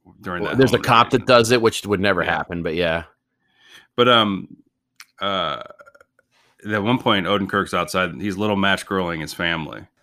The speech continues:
Speaker 1: He's watching them through the window.
Speaker 2: Yeah.
Speaker 1: You know, his own
Speaker 2: What,
Speaker 1: family
Speaker 2: what
Speaker 1: is
Speaker 2: was it?
Speaker 1: doing
Speaker 2: What was the term you said?
Speaker 1: Little match girling. You know, the little match girl. Remember that story?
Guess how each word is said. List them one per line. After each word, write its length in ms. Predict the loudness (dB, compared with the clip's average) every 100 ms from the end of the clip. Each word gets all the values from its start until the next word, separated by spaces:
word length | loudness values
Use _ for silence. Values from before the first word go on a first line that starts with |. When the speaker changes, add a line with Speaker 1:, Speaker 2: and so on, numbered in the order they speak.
| _
Speaker 1:
He's 140 | -10 -4
watching 360 | -2 -2 -4
them 100 | -8
through 160 | -6 -8
the 80 | -6
window. 580 | -6 -4 -2 -2 -6 _ _ -2
Speaker 2:
Yeah. 320 | 2 4 2 -4 _ _ _ _
Speaker 1:
You 160 | -6
know, 160 | -4 -2
his 140 | 0 4
own 140 | 8
Speaker 2:
What, 100 | 6
Speaker 1:
family 340 | 6 4 6 6
Speaker 2:
what 80 | 8
Speaker 1:
is 40 |
Speaker 2:
was 100 | 6
it? 40 | 6
Speaker 1:
doing 80 | 6
Speaker 2:
What 100 | 6
was 120 | 6
the 60 | 4
term 260 | 4 4 4
you 100 | 4
said? 360 | 2 0 -2 _ _ _ _ _
Speaker 1:
Little 200 | 0 2
match 320 | 4 2 0
girling. 360 | -4 -4 -4 -12 _ _
You 60 | 0
know, 60 | 2
the 80 | 6
little 180 | 6
match 280 | 6 4 0
girl. 140 | -8 -6
Remember 260 | -4 -2
that 160 | -4 -6
story? 360 | -4 -2 -2